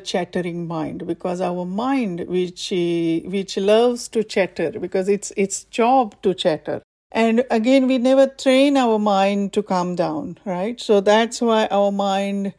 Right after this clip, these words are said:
is co-, like an unruly child, constantly chattering away. And when there is no discipline to the mind, it is like an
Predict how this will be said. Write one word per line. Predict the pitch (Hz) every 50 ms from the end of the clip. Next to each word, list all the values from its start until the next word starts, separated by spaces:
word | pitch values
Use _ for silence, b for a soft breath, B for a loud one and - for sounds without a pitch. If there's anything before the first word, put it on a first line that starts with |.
| b b b b b b b b b b - _ -
is | - 214 220 214 214 208 208 208 - 302 277
co-, | 262 254 254 - - - 240
like | 247 262 262 269 269
an | 285 269
unruly | - 254 262 262 254 254 262 262 254 262 254 226
child, | - - 254 240 240 262 302 311 294 -
constantly | - 240 214 214 208 - - - 214 202 196 202 214 202 202 202 196 190 196 190 185 - _ _ -
chattering | - 208 196 196 - 214 190 196 185 190 180
away. | 170 170 170 170 202 247 262 _ b b b b b b b b b b b b b -
And | - 220 226 220 220 220 226 220 214 226
when | 214 233 233 233 233 226 226 226 226 226 226 220 - -
there | 233 220 220 220
is | 226 220 202 208
no | 214 214 220 214 214
discipline | 208 208 240 220 - 247 - - 226 226 220 214 208 196
to | - 190
the | 180 190
mind, | 185 185 175 170 165 160 160 165 190 208 220
it | - 196 190 196
is | 196 196 196 180 -
like | 202 190 185 180 180 180 180 - -
an | 185 180 170 175 170 165